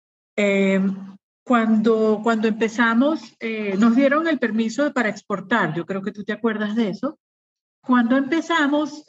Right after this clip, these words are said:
eh, fue un, fue un ejercicio de ensayo y error. Nos llamaron mucho la atención las frutas, las, las, como, las más colombianas, como la feijoa y la uchuva. Nos parecía,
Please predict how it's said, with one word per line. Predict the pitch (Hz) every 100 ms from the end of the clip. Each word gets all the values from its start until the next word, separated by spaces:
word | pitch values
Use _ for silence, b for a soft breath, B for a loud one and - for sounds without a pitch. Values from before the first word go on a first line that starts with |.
| -
eh, | 226 220 214 208
fue | 208 240
un, | 254 294 311 311 -
fue | -
un | 233 233
ejercicio | 247 277 - 240 247
de | 262
ensayo | 233 214 208
y | 240 247
error. | 226 247 233 240 - _ _ _
Nos | - 214 208
llamaron | 214 190 196 220
mucho | 240 240 269
la | 262
atención | 254 202 185 208 208 185 196
las | 214 -
frutas, | - 240 233 233 220 - - _ _ _ _ - -
las, | 208 202 185 185 -
las, | 190 180 175
como, | - 180 180
las | 180 170
más | 190 202 196
colombianas, | 196 247 226 208 185 180 180
como | 254 233
la | 196 170
feijoa | - 175 208 202 196
y | 220
la | 220
uchuva. | 196 - 226 214 214 214 _ _ _ _
Nos | 185 196 190
parecía, | 180 170 165 202 185 185 208 220 214